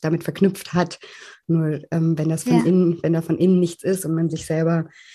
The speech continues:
Speaker 1: mit sich selber nicht im Reinen ist und sich selber ablehnt oder sich teilweise, und ich habe viele Menschen, wo ich wirklich sagen muss, das hört sich immer so hart an, aber es ist auch wirklich so hart, die sich wirklich selber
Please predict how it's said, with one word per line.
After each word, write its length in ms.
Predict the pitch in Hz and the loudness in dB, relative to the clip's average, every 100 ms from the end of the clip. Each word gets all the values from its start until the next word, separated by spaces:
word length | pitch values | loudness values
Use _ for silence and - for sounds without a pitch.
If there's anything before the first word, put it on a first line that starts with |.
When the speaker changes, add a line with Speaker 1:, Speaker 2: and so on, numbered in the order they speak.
| - _ | -20 _
Speaker 1:
mit 120 | 170 - | -4 -2
sich 100 | 165 | 0
selber 220 | 175 170 | 4 4
nicht 140 | 170 | 4
im 100 | 165 | 2
Reinen 360 | 156 160 190 175 | 2 4 4 4
ist 220 | 170 175 | 0 -2
und 120 | 165 | -6
sich 140 | 165 - | -6 -4
selber 340 | 160 160 - | -2 -2 -4
ablehnt 500 | 190 170 160 175 175 | -2 0 4 4 2
oder 180 | 160 160 | 0 -2
sich 200 | 165 - | -4 -10
teilweise, 640 | - 170 165 160 160 160 | -2 0 2 0 2 0
und 120 | 156 | -2
ich 120 | 147 151 | -6 -10
habe 100 | 143 | -6
viele 180 | - 185 | 2 4
Menschen, 380 | 170 165 165 160 | 4 2 2 -2
wo 40 | |
ich 160 | 160 - | -4 -8
wirklich 220 | - 147 | -6 -4
sagen 320 | 151 151 156 | -2 -2 2
muss, 180 | 175 180 | 0 0
das 140 | 151 | -4
hört 160 | 156 151 | -6 -6
sich 120 | - | -6
immer 100 | 156 | -4
so 180 | 151 147 | -2 -4
hart 340 | 143 - 165 - | -4 -4 -4 0
an, 160 | 180 | 0
aber 160 | 156 143 | 2 0
es 140 | 139 | -2
ist 260 | - - - | -6 -8 -6
auch 160 | 160 160 | -4 -2
wirklich 240 | 156 143 | -2 -4
so 160 | - 143 | -4 -2
hart, 180 | 151 | -2
die 80 | 165 | -2
sich 180 | 143 - | -6 -4
wirklich 240 | 165 147 | -4 -4
selber 380 | - 151 156 147 | -2 0 0 -4